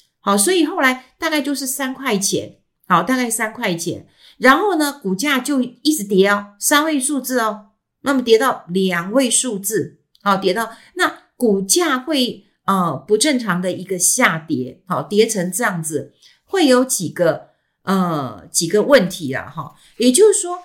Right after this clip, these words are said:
你会看到，呃，它的E P S其实也是，呃，下降的，好，下降的。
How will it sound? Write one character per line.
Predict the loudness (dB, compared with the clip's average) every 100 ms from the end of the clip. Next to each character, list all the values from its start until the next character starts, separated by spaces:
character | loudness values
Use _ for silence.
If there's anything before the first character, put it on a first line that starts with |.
| -12
你 | -4 0
会 | 0
看 | -2 -8 -4
到， | -2 -4 -6 _ -6
呃， | -2 -2
它 | -4 -4
的 |
E | -4 -4
P | -2 -2
S | -2 -2 -4 -6 -14 _ -6
其 | -6
实 | -2 0
也 | 2 2
是， | 0 -2 -2 -2 -4
呃， | -6 -8 -14 -20 -10
下 | -4 0 0
降 | 0 -4 -4
的， | -8 -14 -10
好， | -6
下 | -2 -2 -2
降 | -2 -4 -4
的。 | -8